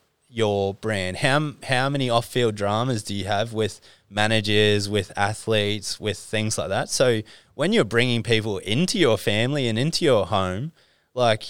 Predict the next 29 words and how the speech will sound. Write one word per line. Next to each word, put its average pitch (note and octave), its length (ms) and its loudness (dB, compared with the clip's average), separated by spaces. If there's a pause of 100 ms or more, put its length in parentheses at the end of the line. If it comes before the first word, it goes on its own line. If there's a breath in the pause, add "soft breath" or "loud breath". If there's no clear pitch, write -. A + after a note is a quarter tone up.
(140)
you've D#3 280 -10
kinda F#3 320 2
gotta F#3+ 180 4
be A#2+ 240 0
sure A#2 500 4
of G2+ 140 0
where G#2+ 400 2
they're G2 340 2
going A#2 380 0
and G2 100 -4
what G#2 180 -2
their G#2 200 0
purpose G#2+ 500 -2
is G2+ 200 -4
and G2+ 100 -4
who G#2 160 -2
they G2 220 -2
are G#2 360 0
as G2 280 -6
people G#2+ 500 -8
as F#2+ 160 -8
well. G2+ 220 -2
And G#2+ 120 -4
there B2 200 2
are A#2 180 2 (320 loud breath)
big D#3 220 -2
money B2+ 400 2
players A2 580 2
that G2+ 340 0